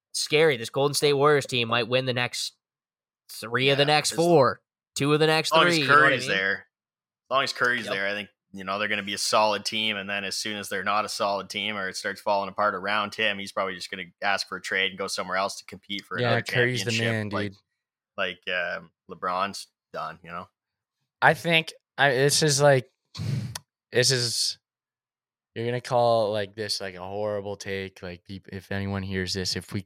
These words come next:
Speaker 3: if
Speaker 1: Clip
Speaker 3: we make
Speaker 1: it.
Speaker 3: this a clip, yeah, if
Speaker 2: Clip.
Speaker 3: we make this a
Speaker 1: <laughs>
Speaker 3: clip, I might get roasted. But I'd say
Speaker 2: Punch in
Speaker 3: Curry,
Speaker 2: now, yep.
Speaker 3: I'd say
Speaker 2: <laughs>
Speaker 3: Curry for the last ten years, not t-, not ten, but since twenty fifteen, since the, since the Golden State Warriors started to run, Curry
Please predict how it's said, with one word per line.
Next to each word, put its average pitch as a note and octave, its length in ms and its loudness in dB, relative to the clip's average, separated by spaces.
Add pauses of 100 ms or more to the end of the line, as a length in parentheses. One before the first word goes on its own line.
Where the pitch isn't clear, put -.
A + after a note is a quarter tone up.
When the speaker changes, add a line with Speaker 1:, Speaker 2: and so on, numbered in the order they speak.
Speaker 3:
if G#2 80 -8
Speaker 1:
Clip B2+ 180 2
Speaker 3:
we G#2 80 0
make A#2+ 60 0
Speaker 1:
it. - 60 -12
Speaker 3:
this G2 160 -4
a F#2 60 -6
clip, - 320 0 (480)
yeah, G#2+ 120 6
if - 40 4
Speaker 2:
Clip. C#3+ 160 8
Speaker 3:
we - 60 2
make A2+ 160 2
this G#2+ 180 4
a G#2 60 2
Speaker 1:
<laughs> - 0 -
Speaker 3:
clip, G#2 300 2
I G#2+ 60 4
might G#2 220 0
get G#2 160 0
roasted. G2+ 400 4
But G#2 120 4
I'd G#2 180 4
say C3 140 4
Speaker 2:
Punch C3+ 180 2
in C#3+ 80 6
Speaker 3:
Curry, G#2+ 100 4
Speaker 2:
now, C3+ 240 4
yep. A#2 240 2 (640)
Speaker 3:
I'd A2+ 140 4
say C3 200 8
Speaker 2:
<laughs> - 20 0
Speaker 3:
Curry A#2+ 380 4
for A#2 180 4
the A2+ 120 6
last A2 400 4
ten A2 320 0
years, A2 480 -4 (640)
not F3+ 180 6
t-, - 100 -4
not B2+ 180 2
ten, F#2+ 220 -4
but G2+ 120 0
since - 280 0
twenty C3 240 0
fifteen, A2 500 -4
since G#2 280 -6
the, G2+ 260 0
since G#2 300 -6
the G2 280 -2
Golden G2 320 -4
State G2 200 -4
Warriors F#2+ 280 -2
started F#2+ 240 -4
to F#2+ 60 -6
run, F#2+ 180 -10
Curry G2 400 -8